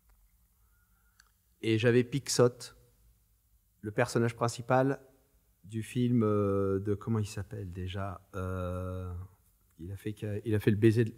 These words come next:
Babenco, Hector Babenco, pardon. Donc, euh, si vous n'avez pas vu Pixote, si vous n'avez pas vu quarante-dix roues, euh, sur les prisons, euh, au Brésil, si vous n'avez pas vu non plus Le baiser de la femme araignée,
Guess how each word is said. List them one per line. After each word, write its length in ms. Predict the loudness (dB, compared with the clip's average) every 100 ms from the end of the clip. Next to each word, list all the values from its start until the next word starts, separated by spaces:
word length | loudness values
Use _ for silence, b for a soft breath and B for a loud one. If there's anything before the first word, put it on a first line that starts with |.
| 6
Babenco, 600 | 10 10 8 4 0 2 -4
Hector 300 | 4 4 6
Babenco, 440 | 4 4 2 -2
pardon. 300 | -2 -6 -8 -14 B B B B B B B B B B -4
Donc, 280 | 0 2 2
euh, 60 |
si 160 | 0 2
vous 60 | 4
n'avez 120 | 6
pas 140 | 6
vu 140 | 4 2
Pixote, 580 | -2 0 8 8 8
si 140 | 2 2
vous 80 | 4
n'avez 100 | 6
pas 140 | 4
vu 180 | 4 4
quarante-dix 560 | 6 8 8 8 6
roues, 480 | 8 8 8 8 8
euh, 220 | 8 6
sur 180 | 2 0
les 80 | -2
prisons, 720 | 0 -2 2 4 6 4 4
euh, 180 | 2 0
au 80 | 0
Brésil, 420 | 2 2 2 0
si 140 | 0 0
vous 80 | 4
n'avez 200 | 4 4
pas 200 | 4 4
vu 180 | 6
non 160 | 6 6
plus 220 | 4 6
Le 80 | 6
baiser 260 | 6 6 4
de 80 |
la 80 | 2
femme 200 | 2 2
araignée, 520 | 4 4 4 4 2